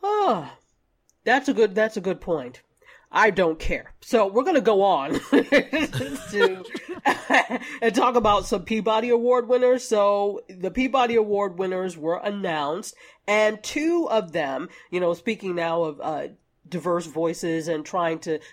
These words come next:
television has gotten really, uh, much better in terms of inclusive voices. There's still a way to go, but it's gotten better. So Atlanta and Beyonce's Lemonade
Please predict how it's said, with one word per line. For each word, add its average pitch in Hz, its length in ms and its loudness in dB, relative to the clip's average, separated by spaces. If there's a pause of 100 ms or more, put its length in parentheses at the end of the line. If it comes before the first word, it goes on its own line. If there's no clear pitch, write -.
television 302 440 -2
has 180 100 -6
gotten 175 400 -4
really, 196 420 -4 (460)
uh, 170 320 -6
much 233 280 -12
better 220 300 0 (240)
in 185 140 -6
terms 190 440 -4
of 160 260 -2
inclusive 170 920 -6
voices. 151 640 -4
There's 175 140 -8
still 311 180 -4
a 311 60 -2
way 208 160 -2
to 175 80 -4
go, 131 280 -8
but 147 200 -6
it's 151 120 -8
gotten 165 280 -10
better. - 280 -8 (180)
So - 260 -6
Atlanta 196 920 -4 (580)
and 208 340 0
Beyonce's 208 640 -2
Lemonade 175 800 -6